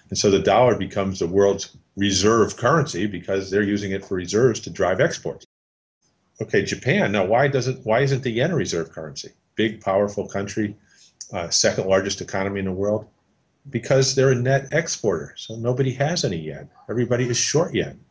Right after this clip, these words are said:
When you're an exporter, the world is short your currency. So here's Europe, want it to be a net exporter, which means everyone is gonna be net borrowed in euros.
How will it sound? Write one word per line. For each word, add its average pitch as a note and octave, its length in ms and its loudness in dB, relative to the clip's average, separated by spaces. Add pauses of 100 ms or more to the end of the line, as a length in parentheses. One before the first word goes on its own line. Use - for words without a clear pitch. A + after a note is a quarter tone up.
(280)
When G#2 120 -2
you're A2+ 140 4
an A2+ 100 -2
exporter, A2+ 680 -2 (340)
the G2+ 80 -2
world A#2 240 2
is C3 80 0
short F#3 320 0
your C3 140 0
currency. - 260 -14 (400)
So - 160 0
here's F#3 420 4
Europe, B2+ 520 2
want G#2 160 2
it G#2+ 80 -4
to F#2 80 -16
be G2+ 100 2
a F#2 60 2
net A#2+ 220 4
exporter, F2 600 -2 (540)
which - 220 -6
means G#2 260 4
everyone A2+ 540 2 (260)
is E2+ 80 -8
gonna G#2+ 160 2
be F#2+ 100 0
net G#2 300 2
borrowed G2+ 320 4
in E2 120 -4
euros. F2+ 540 -4